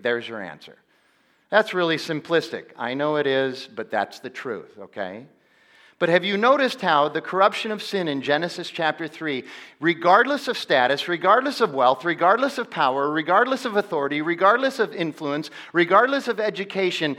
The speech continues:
that corruption in Genesis chapter three ultimately at some point levels all playing fields?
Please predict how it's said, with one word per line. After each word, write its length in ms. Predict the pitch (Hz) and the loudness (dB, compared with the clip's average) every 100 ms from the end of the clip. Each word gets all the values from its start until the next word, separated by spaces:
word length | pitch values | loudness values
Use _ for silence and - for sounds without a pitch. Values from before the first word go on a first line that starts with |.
| - - | -10 0
that 240 | 175 233 | 4 4
corruption 480 | - 269 247 - 202 | 2 2 4 4 0
in 140 | 165 147 | -2 0
Genesis 420 | 175 233 226 233 | 2 2 -2 -4
chapter 380 | - 190 190 185 | 0 0 0 -4
three 300 | - 160 156 | -2 -2 0
ultimately 760 | 214 240 247 220 208 196 185 | 2 0 0 0 0 0 0
at 220 | 175 175 | 0 -2
some 240 | - 196 190 | -2 -2 -2
point 420 | 185 175 160 160 | -2 0 0 2
levels 460 | 147 160 180 165 156 | 4 4 4 -2 -4
all 340 | 147 139 139 | -4 0 0
playing 380 | - 127 107 90 | -2 -6 -6 -10
fields? 460 | - 90 - - | -16 -20 -20 -20